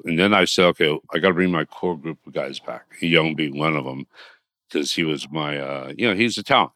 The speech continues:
He's a me-, lead mixologist. And, uh, so I kept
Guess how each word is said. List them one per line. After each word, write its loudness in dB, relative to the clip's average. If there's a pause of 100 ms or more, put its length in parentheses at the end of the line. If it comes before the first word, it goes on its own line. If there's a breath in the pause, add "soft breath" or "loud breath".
He's -6
a -10
me-, -2
lead 0
mixologist. 4
And, -4
uh, -2
so 2
I 6
kept 0